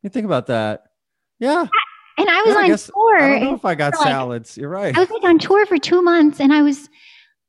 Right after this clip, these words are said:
Speaker 2: you know, when you're, when you're on tour, you're, you're kind of malnourished because you're at the mercy of every restaurant you go to, and you, you just need vegetables and stuff. Like, you just
Speaker 1: Yeah,
Speaker 2: don't
Speaker 1: yeah.
Speaker 2: get it as readily as you would at home.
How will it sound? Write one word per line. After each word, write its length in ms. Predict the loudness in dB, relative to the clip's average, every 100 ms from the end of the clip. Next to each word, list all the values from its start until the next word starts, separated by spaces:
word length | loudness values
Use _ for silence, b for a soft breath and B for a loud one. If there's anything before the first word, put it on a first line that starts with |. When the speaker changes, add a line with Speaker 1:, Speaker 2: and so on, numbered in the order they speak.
| -4
Speaker 2:
you 140 | 2
know, 120 | 4 6
when 160 | 6
you're, 160 | 6 4 0
when 240 | 2 4
you're 220 | 6 6 6
on 140 | 4
tour, 360 | 0 -4 -2 2
you're, 220 | 2 0 -2
you're 120 | -6
kind 280 | -4 -2 4
of 60 |
malnourished 840 | 4 4 4 4 4 4 0 -4 -8
because 320 | -4 -2 0
you're 280 | 2 2 0 -2
at 140 | -2
the 80 | 2
mercy 460 | 2 2 0 -2
of 80 | 0
every 240 | 0 0 0
restaurant 400 | 0 -2 -4 -4
you 100 | -2
go 140 | -4
to, 160 | -2 -2
and 140 | 0
you, 120 | -2 -8 b b b b
you 80 | -2
just 200 | 0 2
need 360 | 4 6 4 0
vegetables 680 | -2 -2 -2 -4 -2 -4 -6
and 140 | -10
stuff. 460 | -10 -10 -10 -10 -6
Like, 260 | -6 -4 -8
you 60 |
just 160 | -4 -2
Speaker 1:
Yeah, 220 | -4 -8 -8
Speaker 2:
don't 160 | -8 -4
Speaker 1:
yeah. 60 |
Speaker 2:
get 180 | -2 0
it 120 | 0
as 160 | -2 -2
readily 360 | -2 2 2 2
as 120 | 0
you 100 | 0
would 120 | 0
at 80 | 0
home. 240 | 0 0